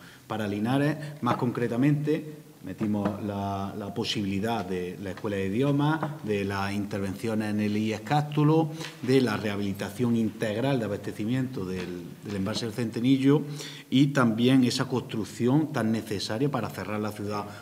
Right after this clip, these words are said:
por el noroeste del cinturón noroeste. Pero, como tú bien preguntas, también han desaparecido cosas del presupuesto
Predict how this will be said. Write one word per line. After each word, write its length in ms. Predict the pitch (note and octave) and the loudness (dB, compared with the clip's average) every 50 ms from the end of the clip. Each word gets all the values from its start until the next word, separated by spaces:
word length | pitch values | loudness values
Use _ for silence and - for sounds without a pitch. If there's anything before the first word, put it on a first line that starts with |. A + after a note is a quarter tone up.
| - - | -12 -4
por 140 | - A2 G#2+ | -2 0 0
el 140 | G#2 G#2 G2+ | 0 0 0
noroeste 420 | G#2 G2+ G2+ G2 G#2 G2+ - - | 0 0 0 0 -2 -2 0 0
del 160 | B2+ A#2+ A2 | 0 0 0
cinturón 460 | G2+ - A2 G2+ F#2+ - G2+ A2 A#2 A#2 | -2 -2 -2 -2 -2 0 0 2 2 2
noroeste. 500 | G#2+ F#2 F2+ G2 G2 - - - E2+ - - - - - - - - - | 2 2 0 -2 -4 -4 -8 -10 -10 -10 -12 -18 -18 -18 -18 -16 -2 2
Pero, 300 | - B2+ - - - - | 4 6 6 6 4 2
como 200 | B2 A#2 A#2 A2+ | 2 2 2 2
tú 140 | - C#3+ | 2 4
bien 220 | C#3 D#3 D#3 D3 D3+ | 4 6 4 4 4
preguntas, 500 | D3+ D3 D3 D3+ D3 D3+ D3+ D3+ D3 D3 | 4 6 6 6 4 4 2 0 0 0
también 380 | C#3 A2+ A2+ A2+ B2+ C#3+ D3 | 0 0 0 2 4 4 4
han 180 | C#3 B2 A#2+ A2+ | 4 4 2 0
desaparecido 960 | B2+ A#2+ A2 - B2 A2+ A2 - A#2 A#2 A2+ G#2+ - - E3+ F3 C3+ G#2+ F#2 - - - | 0 -2 -2 -2 -2 -2 -2 -2 -2 -2 -4 -6 -6 -6 -6 -4 -4 -6 -6 -8 -10 -10
cosas 340 | - B2 A#2+ A2 - A#2+ G#2+ | -8 -8 -8 -6 -6 -6 -6
del 140 | G2+ A2+ G#2+ | -6 -8 -8
presupuesto 800 | G#2 - A#2+ A2 - A#2+ A2+ - D3 D3 C#3+ D3 D3 D3 D3 D3+ | -6 -6 -8 -6 -6 -8 -4 0 0 2 2 2 0 0 0 0